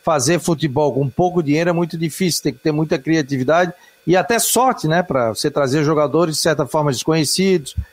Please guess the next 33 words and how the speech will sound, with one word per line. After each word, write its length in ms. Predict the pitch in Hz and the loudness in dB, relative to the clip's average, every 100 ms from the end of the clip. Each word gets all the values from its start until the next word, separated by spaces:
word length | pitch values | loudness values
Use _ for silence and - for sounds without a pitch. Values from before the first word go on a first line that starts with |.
| _ - | _ -4
jogadores 520 | 143 143 135 151 123 | 0 2 2 0 0
pra 180 | - 135 | -2 -2
que, 600 | - 135 131 120 113 98 - _ _ - | 0 0 2 2 0 -2 -8 _ _ -4
é, 180 | 123 117 | -2 0
possam 760 | - 151 143 143 127 113 101 - _ _ | 0 -2 0 -2 0 -2 -4 -8 _ _
aparecer 520 | 131 - 156 135 - | -6 -2 0 0 0
aqui 200 | 160 147 | 0 0
no, 200 | 147 139 | 0 0
no, 220 | 127 131 120 | -2 -4 -4
no 120 | 123 | -2
cenário 380 | - 135 147 123 | 0 0 0 0
do 80 | |
Figueirense, 400 | - 127 131 180 | -2 0 0 0
Figueirense 320 | - 135 170 - | 0 0 -2 -2
que 100 | 131 | 0
já 440 | 127 202 196 135 - _ _ _ _ - | 2 2 2 -2 -6 _ _ _ _ -8
mostrou 380 | 113 131 - 170 | -4 -2 0 0
tanta 340 | 196 226 190 | 0 0 0
gente 340 | 131 175 190 156 | 2 2 2 0
aí 60 | |
pro 140 | 151 131 | -2 -6
futebol 400 | 135 127 147 156 | -8 -4 -2 0
brasileiro, 520 | 135 107 120 170 180 | 0 0 0 2 0
pro 120 | 123 | -4
futebol 400 | - 131 110 147 | -6 -4 0 0
nacional, 580 | 135 - 123 127 185 180 | -2 -2 -2 0 0 0
né? 200 | 156 170 _ _ - | 0 -2 _ _ -4
Firmino, 380 | 139 131 190 | 0 2 0
quando 240 | 185 165 127 | 0 0 0
veio, 220 | 147 233 | 2 2
veio 180 | 262 254 | 2 2
lá 100 | 233 | 2
do, 640 | 190 165 143 123 104 95 | 2 2 2 0 -2 -4